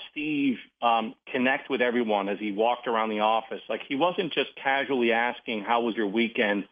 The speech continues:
He wanted, like, details, like, "How was your weekend and how is your family?" And he, he had that ability to do that with everyone, and it made everyone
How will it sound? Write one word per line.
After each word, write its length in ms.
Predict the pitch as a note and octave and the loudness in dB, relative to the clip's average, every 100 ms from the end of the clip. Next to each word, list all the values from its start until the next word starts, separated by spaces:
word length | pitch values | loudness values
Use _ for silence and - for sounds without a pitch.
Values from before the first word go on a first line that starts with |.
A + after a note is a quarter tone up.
| _ - - - _ | _ -20 -20 -20 _
He 160 | - C#3+ | -6 -2
wanted, 460 | A#2 C3 D3+ C#3+ B2 | 2 2 2 0 0
like, 200 | A#2 - _ _ _ A#2 | -2 -2 _ _ _ -8
details, 560 | C3+ C#3+ - A2+ F#2+ F2 | -2 -2 0 2 2 0
like, 120 | G#2+ | -6
"How 280 | - B2 C#3+ | -2 0 2
was 280 | A#2 B2 A2+ | 2 0 0
your 160 | G#2+ G#2+ | -2 -4
weekend 600 | F#2 G#2 G2 A2 A#2 B2 | -4 -6 -6 -10 -10 -8
and 200 | G2+ G2 | -6 -2
how 300 | A#2 B2 A#2+ | 0 2 2
is 160 | A#2 | 0
your 140 | A2 G#2+ | 0 -2
family?" 760 | - G2+ G#2 F#2+ F#2 F#2+ G2 | 0 -2 0 0 0 -2 0
And 300 | G2+ G2+ G2+ - - - - | 0 2 0 -4 -16 -18 -12
he, 400 | - D3 D3 D3 - | -2 2 2 0 -4
he 200 | C#3 B2+ | -2 0
had 320 | B2+ D#3+ E3+ | 0 0 0
that 140 | D#3+ | 0
ability 440 | C3 C3 B2+ C3 A#2+ | 0 0 0 0 0
to 100 | A2 | -2
do 220 | B2 B2+ | 0 2
that 260 | B2 A2+ | 2 0
with 240 | B2+ A2+ - | -2 -6 -4
everyone, 760 | C3 C3 C3 A2+ G#2+ G#2 G2+ G#2+ - | 0 0 0 0 2 0 -2 -6 -4
and 160 | B2 A#2+ | -2 0
it 60 | |
made 220 | A#2+ D#3+ | 2 2
everyone 440 | F#3+ E3+ D#3 C3+ | 2 0 0 0